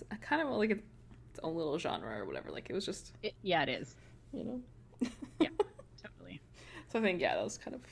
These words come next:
Speaker 1: all that I noticed, but
Speaker 2: Yeah, I think that so much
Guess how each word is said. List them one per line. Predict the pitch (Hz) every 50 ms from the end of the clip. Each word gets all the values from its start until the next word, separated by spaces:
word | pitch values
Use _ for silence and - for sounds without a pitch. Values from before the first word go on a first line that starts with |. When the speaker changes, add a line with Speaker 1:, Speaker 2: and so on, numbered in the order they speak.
| - 381
Speaker 1:
all | 370 202 196
that | - - -
I | -
noticed, | - 90 - - - - - - - -
but | - - - - - - - - - - - - - - - - - - - - - - - - - - - - - - - - - - - - -
Speaker 2:
Yeah, | 240 262 269 262
I | 240 226
think | - - 277 320 -
that | - 349 302 -
so | - - - 226 208
much | 214 247 262 233 - - -